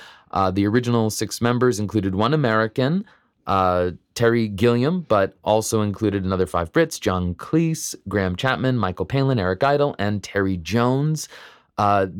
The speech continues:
the Monty Python's Flying Circus ran on the B B C from nineteen sixty-nine to nineteen seventy-four. And it itself,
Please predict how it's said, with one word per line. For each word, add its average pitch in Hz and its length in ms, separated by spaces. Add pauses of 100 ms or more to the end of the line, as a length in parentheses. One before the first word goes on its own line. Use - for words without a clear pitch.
(180)
the 107 280
Monty 117 300
Python's 127 400
Flying 117 220
Circus 117 340
ran 113 160
on 110 80
the 107 60
B 107 100
B 104 100
C - 200
from 90 180
nineteen 101 360
sixty-nine 98 500
to 95 60
nineteen 95 360
seventy-four. 117 720 (720)
And 147 140
it 208 80
itself, 170 720